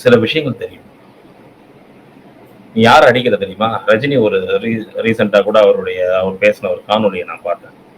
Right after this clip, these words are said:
அவர் ஏன் தெரிச்சு ஓடினார்ன்றத பத்தி பேசியிருப்பார். இரண்டு ஜாம்பவான்கள்னு சொல்லியிருப்பார். இந்த இரண்டு ஜாம்பவான்களுக்கு நடுவுல வந்து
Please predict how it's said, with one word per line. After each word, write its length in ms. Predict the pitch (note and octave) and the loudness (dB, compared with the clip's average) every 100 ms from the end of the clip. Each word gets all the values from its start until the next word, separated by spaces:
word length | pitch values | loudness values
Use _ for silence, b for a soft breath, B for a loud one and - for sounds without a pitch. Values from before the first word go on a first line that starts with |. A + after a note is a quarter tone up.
| - - _ _ _ _ _ _ _ _ _ _ _ - _ - | -20 -20 _ _ _ _ _ _ _ _ _ _ _ -20 _ -2
அவர் 180 | A#2 A#2+ | 0 4
ஏன் 200 | E3 - | 4 4
தெரிச்சு 280 | D3 D#3+ - B2+ | 2 2 -2 2
ஓடினார்ன்றத 720 | C3+ C#3 B2+ A2+ G2+ G2+ C3+ E3+ - _ _ _ _ _ _ _ | 4 6 4 4 0 2 2 2 -4 _ _ _ _ _ _ _
பத்தி 200 | B2 - B2 | 0 0 0
பேசியிருப்பார். 540 | A2 A2+ F#2+ G#2 - - _ _ _ _ _ _ _ _ _ _ _ _ - _ - - | 0 0 -4 -6 -8 -14 _ _ _ _ _ _ _ _ _ _ _ _ -20 _ -20 -2
இரண்டு 400 | A2+ E3+ F#3+ F3+ | 2 4 4 2
ஜாம்பவான்கள்னு 880 | A#2+ C3+ F3+ F#3 E3 C#3+ C3 C3 B2+ | 2 2 6 8 8 6 4 4 0
சொல்லியிருப்பார். 400 | F#2+ F2+ - - _ - - _ - - _ - - _ _ _ - - - G3 - - - - _ _ _ - | -4 -12 -12 -20 _ -20 -20 _ -20 -20 _ -20 -20 _ _ _ -20 -20 -20 -20 -20 -20 -20 -20 _ _ _ -18
இந்த 120 | F#2 G2+ | -4 2
இரண்டு 280 | C#3+ D#3+ D3 | 2 2 2
ஜாம்பவான்களுக்கு 920 | G#2 B2 D#3 D#3+ C#3+ C3 A#2 A2 G#2 | 2 2 4 4 6 4 2 0 0
நடுவுல 260 | G#2+ B2+ B2 | 0 2 4
வந்து 280 | G#2+ G#2+ B2 | 2 2 -2